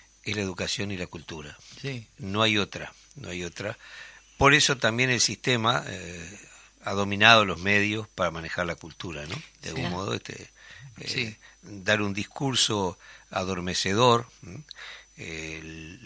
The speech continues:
Speaker 1: la televisión se ha transformado en esa caja boba que, que la emoción banal maneja todo ese
Speaker 2: Mm.
Speaker 1: tipo de cosas, donde no aparece un atisbo de cultura y donde aparece lo cierran. Eh,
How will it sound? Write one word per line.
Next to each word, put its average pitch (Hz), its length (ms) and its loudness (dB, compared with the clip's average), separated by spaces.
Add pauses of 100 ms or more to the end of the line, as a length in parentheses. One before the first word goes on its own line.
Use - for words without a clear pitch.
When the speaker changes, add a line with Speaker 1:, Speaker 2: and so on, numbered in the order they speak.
(160)
Speaker 1:
la 82 120 -10
televisión 92 680 2
se 87 120 0
ha 78 40 -6
transformado 87 560 -4
en 90 80 -10
esa 82 180 -6
caja 90 300 -4
boba 98 380 2
que, 78 280 -10 (440)
que 78 440 -12 (760)
la 92 120 -2
emoción 90 420 -2
banal 90 600 2
maneja 82 400 -8
todo 90 160 -8
ese 113 160 -6
Speaker 2:
Mm. - 20 -10
Speaker 1:
tipo 90 280 -10
de - 60 -16
cosas, 98 420 -4 (380)
donde 90 320 -4
no 95 140 2
aparece 98 500 2
un 90 120 -4
atisbo 87 420 -6
de 85 80 -6
cultura 101 680 -2
y 101 120 -6
donde 87 240 -4
aparece 92 440 -4
lo 80 120 -8
cierran. 101 640 0 (580)
Eh, 82 340 -12